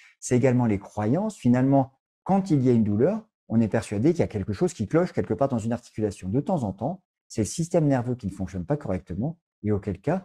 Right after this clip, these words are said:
il faut dissocier cette impression qu'il y a quelque chose qui est en train de se casser ou de s'abîmer et tout se passe dans le cerveau, donc il faut arriver à, à restaurer l'équilibre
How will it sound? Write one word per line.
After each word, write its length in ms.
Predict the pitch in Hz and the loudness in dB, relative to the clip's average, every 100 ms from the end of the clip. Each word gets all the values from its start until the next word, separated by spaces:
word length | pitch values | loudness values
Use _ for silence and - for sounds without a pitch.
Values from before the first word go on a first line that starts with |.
| _ - | _ -8
il 120 | 101 | -6
faut 160 | 117 | -2
dissocier 540 | 101 151 - 143 - 147 | 0 0 -2 -4 -2 -2
cette 320 | 113 98 _ _ | -2 -4 _ _
impression 480 | 117 110 120 - 127 | -8 -4 -4 -4 -6
qu'il 220 | 123 104 | -4 -2
y 80 | 95 | 0
a 60 | 101 | 0
quelque 300 | - 123 127 | 2 2 2
chose 260 | - 127 | 0 -4
qui 80 | - | -2
est 100 | 107 | -6
en 80 | 98 | -6
train 160 | - 101 | -4 -6
de 100 | - | -6
se 100 | 98 | -6
casser 500 | - - - - - | -4 -4 -4 -6 -6
ou 80 | 104 | -8
de 100 | 98 | -8
s'abîmer 520 | - 113 87 87 175 _ _ _ _ | -4 -4 -4 -6 -8 _ _ _ _
et 280 | 139 185 - _ - | 4 4 2 _ -6
tout 120 | 143 | -4
se 100 | - | 0
passe 180 | 139 127 | -2 0
dans 80 | 107 | -4
le 60 | |
cerveau, 340 | - 92 113 180 | -4 -6 -2 -2
donc 160 | 135 | -2
il 60 | - | -4
faut 120 | 110 | -4
arriver 280 | 101 104 147 | -2 0 0
à, 240 | 110 - - | 0 -4 -6
à 100 | 92 | -8
restaurer 680 | 82 127 - 120 98 143 - _ - | -4 -4 -2 -2 -2 -4 -8 _ -4
l'équilibre 520 | 104 - 160 123 | -4 -2 -6 -6